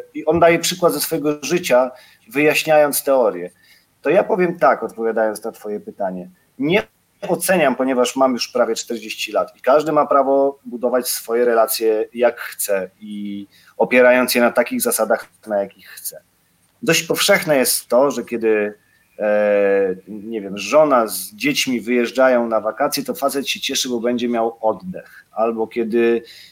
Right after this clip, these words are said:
e, zostaje sam w domu, a żona idzie do pracy, kobieta idzie do pracy,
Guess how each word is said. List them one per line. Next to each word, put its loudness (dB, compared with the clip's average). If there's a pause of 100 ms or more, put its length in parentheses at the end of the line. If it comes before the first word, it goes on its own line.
(140)
e, -2
zostaje 2
sam 2
w -12
domu, 0
a 0
żona -2
idzie -4
do -4
pracy, 0
kobieta -2
idzie -4
do -6
pracy, -2